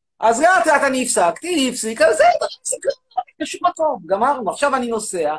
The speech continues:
אני, אני, אני נוסע, האמת, בלי שום קשר, אני נוסע כי יש לי סידורים עסקיים בישראל. אבל אני לא משאיר לה כסף.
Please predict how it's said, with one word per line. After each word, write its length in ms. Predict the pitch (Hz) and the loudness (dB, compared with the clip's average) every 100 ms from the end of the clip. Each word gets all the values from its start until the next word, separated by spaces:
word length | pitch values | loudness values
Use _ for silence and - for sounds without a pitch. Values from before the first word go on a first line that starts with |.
| - _ _ | -8 _ _
אני, 120 | 202 | -6
אני, 260 | - 247 247 | -2 2 4
אני 80 | 214 | 4
נוסע, 240 | 202 302 | 0 2
האמת, 240 | 302 269 | 2 0
בלי 140 | 196 240 | -2 -6
שום 160 | 254 220 | -4 -4
קשר, 160 | 196 | -4
אני 60 | 175 | -6
נוסע 200 | 175 233 | -2 -2
כי 100 | 214 | -2
יש 120 | 196 | -6
לי 60 | 208 | -8
סידורים 360 | 196 165 185 | -8 -8 -6
עסקיים 420 | 180 - 160 160 | -6 -8 -8 -8
בישראל. 500 | 147 139 - 127 113 120 _ _ _ _ | -8 -10 -8 -8 -8 -12 _ _ _ _
אבל 180 | - 220 | -2 2
אני 160 | 277 311 | 2 4
לא 120 | 330 | 4
משאיר 280 | 294 - 254 | 4 0 2
לה 120 | 226 | 2
כסף. 640 | 226 156 131 - 127 - | 2 -2 -2 -8 -12 -16